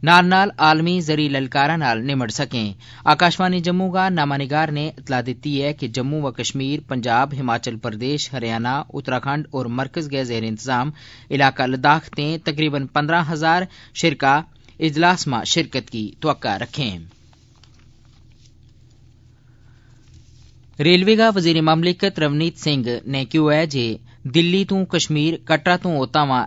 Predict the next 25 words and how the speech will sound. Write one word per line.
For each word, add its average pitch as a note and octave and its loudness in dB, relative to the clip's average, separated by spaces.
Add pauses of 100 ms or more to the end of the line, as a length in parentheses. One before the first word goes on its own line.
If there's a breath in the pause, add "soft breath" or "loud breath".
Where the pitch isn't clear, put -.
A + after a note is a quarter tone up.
(120)
रेल D3 2
खिदमात D3+ -2
अगले C3 -2
साल C#3+ 4
जनवरी C3+ -2
माह A#2 -2
शुरू C#3 -2
होने B2+ -2
को A2 -6
इम्कान C#3+ 2
है। D3+ -2 (320 loud breath)
आकाशवाणी F3+ 4
जम्मू F3+ 2
का F#3 2
नामा D3+ 0
निगार C#3+ 0
ने D#3 -2
इतला B2 -2
दिती B2+ -4
है D3 0
कि D3+ -4
वजीर B2 -4
मौसूफ B2+ -4
कटरा A#2+ -2
रियासी B2+ -2